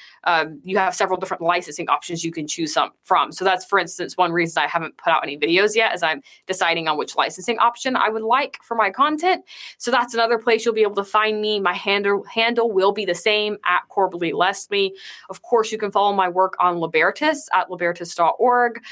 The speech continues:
And I also have an active LinkedIn account with, just follow my name. You can feel free to follow along.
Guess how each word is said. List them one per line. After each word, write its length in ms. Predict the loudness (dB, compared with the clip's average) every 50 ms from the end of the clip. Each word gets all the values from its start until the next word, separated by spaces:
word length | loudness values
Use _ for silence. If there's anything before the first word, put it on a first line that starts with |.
| -18 -16 -16 -18 -8 _
And 400 | -2 0 2 2 0 0 -2 -2 -2 0
I 200 | 2 2 2 2
also 360 | 2 0 0 2 0 0 0
have 420 | 0 0 2 4 4 4 2 0 -2
an 120 | -2 0
active 480 | 0 0 0 -2 -2 -4 -4 -4 -4 -10 _
LinkedIn 480 | -4 -4 -4 -4 -4 -4 -2 0 2 2
account 540 | 0 0 0 2 2 2 2 0 -2 -6 -12 -18 _ _
with, 120 | -14 -14 -14 _ _ _ -18 -16 -16 -16 -18 _ _ -4
just 300 | -4 -4 -4 -6 -4 0
follow 260 | 2 2 4 2 2
my 180 | 0 0 0 0
name. 380 | 0 0 0 0 0 -2 -4 -4
You 120 | -6 -4
can 140 | -4 -6 -4
feel 140 | -4 -4 -2
free 180 | 0 0 0
to 60 | 0
follow 320 | 0 0 0 0 0 0 2
along. 440 | 4 4 4 4 4 2 0 -4